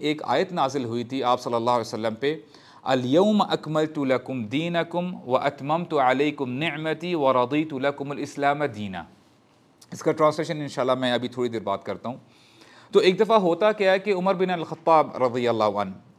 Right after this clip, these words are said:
آ، at the time when he was امیر المؤمنین، جب خلیفہ تھے،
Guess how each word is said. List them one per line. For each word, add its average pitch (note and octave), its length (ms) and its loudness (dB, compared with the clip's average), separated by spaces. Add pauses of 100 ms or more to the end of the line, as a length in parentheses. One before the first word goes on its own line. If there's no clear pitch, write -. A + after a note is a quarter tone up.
(300)
آ، A2+ 60 -2 (160)
at C#3+ 320 2
the E3+ 160 4
time F3+ 160 4
when D#3+ 160 -4
he E3 140 2
was E3 140 6 (100)
امیر D3 220 -2
المؤمنین، B2+ 640 -2 (140)
جب C3 220 0
خلیفہ B2 500 -2
تھے، C3 180 -4